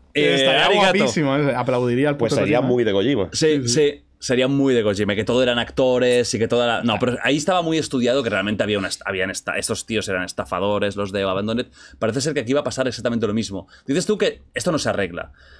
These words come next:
Speaker 1: ¿Estamos ya acostumbrándonos en estos últimos años a que los juegos de día uno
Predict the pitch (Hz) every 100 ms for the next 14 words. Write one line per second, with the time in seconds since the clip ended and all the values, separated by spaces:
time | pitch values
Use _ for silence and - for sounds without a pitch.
0 | - - 117 - 254 220 226 196 - -
1 | 135 143 139 147 127 117 123 127 120 113
2 | 110 101 - - - 120 117 135 131 117
3 | 113 123 113 107 104 113 110 113 101 123
4 | 127 117 101 104 107 113 110 113 101 90